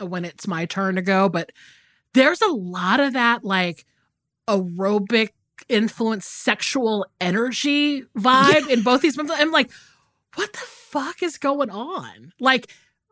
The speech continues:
Speaker 1: th-, can you imagine that now? Like, can you imagine going to, like, Crunch Fitness and then you're just covered in sweat on the elliptical and then you just, like, look over at a guy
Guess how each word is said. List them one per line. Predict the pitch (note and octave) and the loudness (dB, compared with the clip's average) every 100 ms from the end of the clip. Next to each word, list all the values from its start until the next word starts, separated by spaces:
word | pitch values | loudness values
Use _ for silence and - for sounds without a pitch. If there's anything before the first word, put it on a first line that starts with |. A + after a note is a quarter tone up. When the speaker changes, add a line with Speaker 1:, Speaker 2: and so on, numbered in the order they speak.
| _ _ _ _ C4+ | _ _ _ _ -10
Speaker 1:
th-, | G#4 - | -6 2
can | F#4+ | 4
you | G4+ B4 | 4 2
imagine | G4 D#4 F4 F4+ D4+ | 4 2 2 -2 -2
that | C4+ A#3 | -2 -2
now? | G#3 F3+ F3+ G#3 B3+ | -4 -4 0 0 0
Like, | B3+ - | -2 -4
can | C#4+ | -4
you | |
imagine | C#4+ C#4 C#4 A3 | 0 0 0 -4
going | A3 A3 A3 A3+ | -2 0 0 -2
to, | A3+ | -4
like, | G3+ G3 F#3 - | -2 -2 -2 -6
Crunch | - - G#3+ G3+ A3+ - | -14 -4 -2 0 -2 -4
Fitness | G3+ F#3+ F#3+ G#3 - - - - - | -6 -4 -2 -2 -2 -12 -18 -16 -2
and | A3+ A3 | 0 2
then | G#3 | 0
you're | G3 G3+ | -2 -4
just | G3+ A3+ - - - | -4 -6 -6 -10 -6
covered | A3+ G#3+ B3 | -2 0 0
in | B3 | 0
sweat | - - G3 F#3+ F#3+ | -4 -6 -2 -2 -2
on | G3+ | -2
the | G3 | -2
elliptical | F#3 F3+ A3+ A3+ A3 | -2 -2 -4 -2 2
and | G#3+ | 4
then | |
you | A3 | 4
just, | G#3+ G#3+ | 2 0
like, | G3+ | -2
look | F3 E3+ F3 - | -4 -2 -2 0
over | F3+ F3 F#3 | 0 2 2
at | |
a | E3+ | 2
guy | D#3+ D#3 D#3+ E3 F#3+ | -2 0 0 0 -2